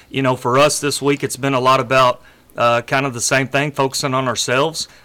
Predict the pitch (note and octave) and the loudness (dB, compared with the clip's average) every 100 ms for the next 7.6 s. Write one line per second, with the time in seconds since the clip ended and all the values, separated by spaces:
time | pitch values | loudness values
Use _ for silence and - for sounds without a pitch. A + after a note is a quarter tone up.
0 | - A2+ A2+ A2 A2+ B2+ C3+ C3 - A2+ | -4 0 0 -2 -4 -2 0 -2 -6 -4
1 | C3+ C3 C3+ C3+ C3+ C3 C3 C3 C3+ A#2 | -4 0 2 4 2 0 -4 -2 -4 -4
2 | B2 C3 A2+ C3+ A2+ C3+ - C3 C3 D3 | -2 -2 -2 -4 -2 -4 -4 -4 0 2
3 | C#3+ B2+ C3 A2 - B2+ B2 A#2 B2+ A#2+ | 2 0 0 -6 -4 -4 -4 -4 -6 -8
4 | A2 - - B2 C#3 - C#3 C3+ C3+ D3 | -12 -20 -2 0 0 0 -2 -2 -6 -6
5 | C#3 C3+ C3 - - - B2+ B2 D3 C3 | -4 -2 -2 -2 -8 -4 -2 -2 -4 -6
6 | B2+ - C#3+ C#3 B2+ C#3 C#3+ C#3 - C3+ | -8 -4 -4 -4 -6 -6 -2 -4 -2 -6
7 | C3+ A#2 - D3 D3 G3 | -6 -8 -4 -4 -4 -8